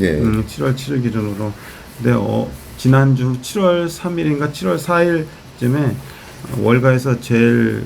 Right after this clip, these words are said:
Speaker 2: 그 불리시한 분, 탐리라는 분이,
Speaker 1: 예, 예.
Speaker 2: 어, 에스앤피 오백, 어, 목표치를 상향 조정을 했더라고요.
Speaker 1: 예.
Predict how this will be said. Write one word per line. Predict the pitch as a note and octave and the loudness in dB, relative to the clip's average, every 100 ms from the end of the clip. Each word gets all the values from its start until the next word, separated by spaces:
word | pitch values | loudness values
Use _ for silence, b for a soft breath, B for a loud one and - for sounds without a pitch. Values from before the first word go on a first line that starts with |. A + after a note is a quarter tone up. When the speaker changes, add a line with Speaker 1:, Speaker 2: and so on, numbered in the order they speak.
| - | -8
Speaker 2:
그 | A2+ | -10
불리시한 | - C3 C3 C3+ A#2+ G#2+ G#2 | 0 4 4 2 0 0 -4
분, | G2 G#2+ F#2+ F#2 G2 - | -6 -4 -4 -4 -8 -8
탐리라는 | E3+ E3 E3 D3 C3 B2+ A2+ | -4 -2 0 2 4 2 2
분이, | G2+ C3+ F#3 | 0 2 2
Speaker 1:
예, | F2+ D2 D2 | 2 0 -4
예. | C#2 - | -8 -6
Speaker 2:
어, | G#2 G2+ | -4 -2
에스앤피 | A2 - C3+ C3+ | -2 0 0 2
오백, | A#2 A2+ A#2 A#2 A#2 - - - - - - - C3 | 2 4 4 4 0 -12 -20 -20 -20 -20 -20 -16 -6
어, | G#2+ | -2
목표치를 | F#2+ B2+ F3+ - - G#2 A2 G#2 B | 2 4 4 2 -2 -2 -2 -6 B
상향 | - E3+ E3 E3+ D#3 | -8 -4 0 0 0
조정을 | A2 A2+ A2+ B2 | -2 -2 0 0
했더라고요. | C#3 - - C3+ G#2+ F#2 F2 F2+ | -4 -8 -8 -4 -2 -2 -4 -4
Speaker 1:
예. | D#2 | -2